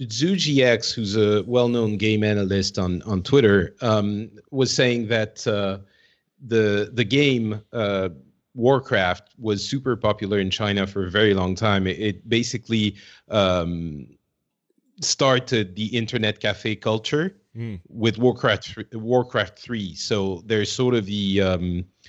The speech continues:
Speaker 1: uh, the, the, the nostalgia for Chinese gamers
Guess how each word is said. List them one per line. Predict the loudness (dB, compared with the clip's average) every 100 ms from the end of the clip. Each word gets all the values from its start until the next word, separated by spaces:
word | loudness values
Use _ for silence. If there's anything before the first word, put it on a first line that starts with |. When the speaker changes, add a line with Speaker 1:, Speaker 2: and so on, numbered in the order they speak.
| _ _
Speaker 1:
uh, | -2 -2
the, | 0 2 2
the, | 4 4 4 2
the | 0
nostalgia | 2 2 2 2 2 -2 -4 -4
for | -8 -6 -6 -6
Chinese | -6 -4 -2 -4 -4
gamers | -4 -2 -4 -6 -10